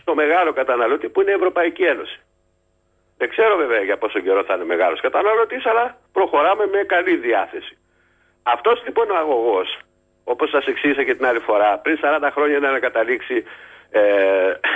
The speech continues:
στο Μαρόκο. Δεν έγινε, λόγω πολέμων. Δεν πήγανε επενδυτές.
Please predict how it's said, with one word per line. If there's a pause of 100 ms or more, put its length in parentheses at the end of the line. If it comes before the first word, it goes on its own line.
(240)
στο
Μαρόκο. (500)
Δεν
έγινε,
λόγω
πολέμων. (180)
Δεν
πήγανε
επενδυτές.